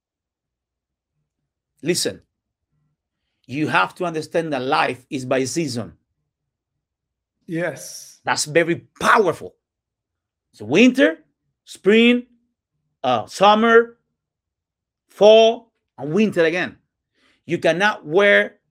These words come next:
Speaker 1: a cloth in winter that's supposed to be wear in summer. You will freeze up. You will be in trouble.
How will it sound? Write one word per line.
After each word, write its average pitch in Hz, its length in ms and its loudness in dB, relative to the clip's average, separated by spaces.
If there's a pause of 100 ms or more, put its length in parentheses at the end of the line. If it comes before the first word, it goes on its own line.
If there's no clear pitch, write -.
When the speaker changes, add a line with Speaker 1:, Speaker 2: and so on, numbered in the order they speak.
Speaker 1:
a - 60 -20
cloth 185 580 0 (340)
in 170 180 -6
winter 165 500 -4 (1500)
that's 143 180 -6
supposed - 340 -4
to 170 60 -8
be 180 320 -8 (500)
wear 156 380 0 (380)
in 143 120 -6
summer. 160 440 -6 (380)
You 131 160 -8
will 156 160 -6
freeze - 280 -6
up. - 340 -2 (100)
You 135 120 -10
will 165 200 -4
be 185 280 -10
in 151 80 -12
trouble. 180 440 -6